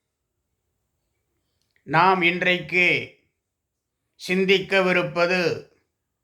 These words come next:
திருப்புகழ். அருணகிரியார் அருளிச் செய்திருக்கின்ற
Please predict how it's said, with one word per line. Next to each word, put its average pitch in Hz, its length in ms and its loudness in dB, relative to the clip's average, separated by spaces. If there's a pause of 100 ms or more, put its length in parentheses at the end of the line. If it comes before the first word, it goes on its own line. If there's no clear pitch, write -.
(1000)
திருப்புகழ். 175 920 0 (1300)
அருணகிரியார் 175 1200 0 (960)
அருளிச் 175 580 0
செய்திருக்கின்ற 165 1120 0